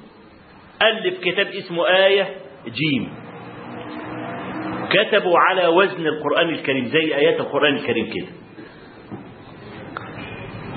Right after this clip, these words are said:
آية جيم، آية جوم، الجياجيم، ها كده، حاجات زي كده. بس كاتب في الأول إيه؟ إيه اللي خلاه يكتب الكتاب ويسميه بكده؟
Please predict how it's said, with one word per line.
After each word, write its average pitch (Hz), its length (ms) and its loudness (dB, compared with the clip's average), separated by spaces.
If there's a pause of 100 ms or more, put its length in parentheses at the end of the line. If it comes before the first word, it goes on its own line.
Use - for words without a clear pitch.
(160)
آية 156 360 8
جيم، 160 500 2
آية 143 460 4
جوم، 156 340 4
الجياجيم، 135 1200 4 (720)
ها - 380 2 (300)
كده، 247 220 4
حاجات 185 220 2
زي 175 140 0
كده. 156 220 -4 (760)
بس 151 340 2
كاتب 214 340 2
في 143 60 0
الأول 143 380 4
إيه؟ 95 300 -2 (1600)
إيه 196 180 8
اللي 151 100 4
خلاه 156 260 4
يكتب 127 320 2
الكتاب 131 380 0
ويسميه 131 340 2
بكده؟ 110 360 0